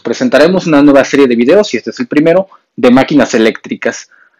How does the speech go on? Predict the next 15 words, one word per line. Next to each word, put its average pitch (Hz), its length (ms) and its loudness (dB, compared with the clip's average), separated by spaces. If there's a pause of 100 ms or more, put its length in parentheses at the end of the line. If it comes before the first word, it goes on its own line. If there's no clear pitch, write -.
(140)
Para 160 180 0
esto, 185 360 -2
el 131 80 -2
primer 143 280 0
tema 175 200 0
será 160 440 0
circuitos 170 580 -4
magnéticos, 131 720 -4
el 185 100 0
cual 185 240 4
trae 170 200 4
ejercicios 139 720 -4
de 123 180 2
este 123 200 -4
tipo. - 300 -12